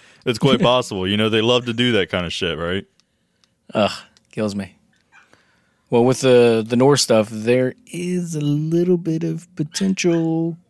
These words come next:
Speaker 2: conspiracy kind of thing, government control, just
Speaker 1: Love
Speaker 2: for
Speaker 1: it.
Speaker 2: the telling of the story. Um,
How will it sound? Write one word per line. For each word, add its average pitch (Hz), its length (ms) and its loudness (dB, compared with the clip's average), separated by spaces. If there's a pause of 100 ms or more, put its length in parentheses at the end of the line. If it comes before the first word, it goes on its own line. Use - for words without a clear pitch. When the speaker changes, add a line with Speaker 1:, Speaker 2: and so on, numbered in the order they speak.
(260)
Speaker 2:
conspiracy 165 1000 -4
kind 180 320 -4
of 160 80 -4
thing, 170 540 -2 (340)
government 143 400 0
control, 151 720 -2 (480)
just 127 240 2
Speaker 1:
Love 92 80 0
Speaker 2:
for 147 100 2
Speaker 1:
it. - 20 -2
Speaker 2:
the 107 120 -2
telling 139 400 0
of 107 280 -4
the 104 180 -2
story. 98 520 -4 (840)
Um, 104 420 -2